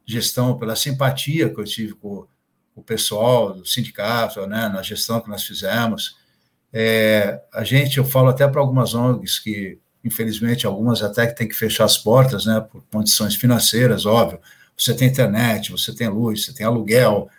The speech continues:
né? Então, eu tenho toda a estrutura disponibilizada, isso eu falo com humildade e com muito orgulho também, que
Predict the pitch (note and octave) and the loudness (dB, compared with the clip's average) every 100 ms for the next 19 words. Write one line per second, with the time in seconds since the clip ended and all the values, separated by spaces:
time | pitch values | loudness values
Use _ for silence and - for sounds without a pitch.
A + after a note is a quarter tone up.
0 | _ _ _ A#2+ C#3+ C3+ - B2+ A2+ B2+ | _ _ _ 4 4 2 -2 -8 0 4
1 | C3 C3+ B2+ - D#3+ E3+ C3+ - G#2+ B2+ | 4 6 2 4 -2 0 -2 -2 -4 4
2 | C3 G2+ - _ _ _ B2 - B2+ A#2+ | 6 4 -2 _ _ _ 0 2 4 2
3 | A2 G#2 G#2+ A2+ A#2+ A2+ A#2 - C#3 - | 2 2 4 4 4 2 2 2 2 0
4 | - B2 B2 A2+ - A2 G2+ G#2 - D3 | 4 6 4 0 -6 -4 -2 -2 -2 4
5 | D3+ C3+ G#2+ B2 D3 C3+ C3+ C3+ B2+ C3+ | 6 6 4 4 6 6 6 8 8 6
6 | D#3+ C3+ A2 A#2+ A#2+ C#3+ G#2+ F2 _ _ | 4 2 0 -2 -2 0 0 -4 _ _
7 | _ _ _ _ - B2+ B2 B2+ C3+ | _ _ _ _ -4 2 4 4 4